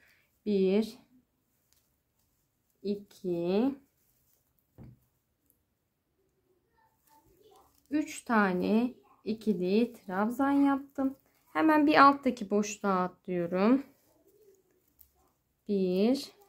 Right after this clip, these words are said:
iki tane ikili trabzan yapıyorum. Arada çünkü üç tane, üç tane yaptım. İki tane yapıyorum dengelemek için. Hemen alttaki boşluğa geldim.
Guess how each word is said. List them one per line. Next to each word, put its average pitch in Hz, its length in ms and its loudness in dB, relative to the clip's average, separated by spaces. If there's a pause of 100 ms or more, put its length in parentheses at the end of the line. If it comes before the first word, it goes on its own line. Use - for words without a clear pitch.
(1600)
iki 349 300 2
tane 196 400 4
ikili 233 360 0
trabzan 302 460 4
yapıyorum. 294 460 4
Arada 247 320 4
çünkü 254 300 -2
üç - 260 -6
tane, 208 320 2
üç 247 200 -2
tane 269 340 2
yaptım. 269 380 -2
İki - 180 -2
tane 190 340 2
yapıyorum 285 680 2
dengelemek 269 600 4
için. 277 400 -4 (320)
Hemen 320 260 4
alttaki 285 560 2
boşluğa 226 460 -2
geldim. 185 800 0